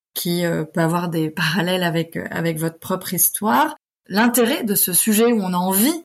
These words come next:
de raconter des choses, on a envie de remettre sur le devant de la scène cette femme dont on n'a pas, euh, pas parlé. Est-ce que quand du coup la, la bande dessinée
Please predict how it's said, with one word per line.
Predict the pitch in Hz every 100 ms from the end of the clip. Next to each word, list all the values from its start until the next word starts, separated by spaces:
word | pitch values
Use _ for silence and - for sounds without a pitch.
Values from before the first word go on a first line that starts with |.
| _ -
de |
raconter | 180 180 180 190 196
des | 185 175
choses, | - 190 226 240
on | 180
a |
envie | 170 190
de | 208
remettre | 180 185 196
sur | 185
le | 170
devant | 180 180 185
de |
la | 175 165
scène | - 190 190 175 - _ _
cette | - 185 180
femme | - 208 196 170
dont | 165 165
on | 170
n'a | 165
pas, | - 190 190 180
euh, | 170 -
pas | - 175
parlé. | 180 160 170 226 302 _ _ _
Est-ce | 202 202
que | 269
quand | 254
du | 214 220
coup | 220 254 - -
la, | 175 170 170
la | 170 170
bande | 220 233
dessinée | 226 220 - 208 202 202 190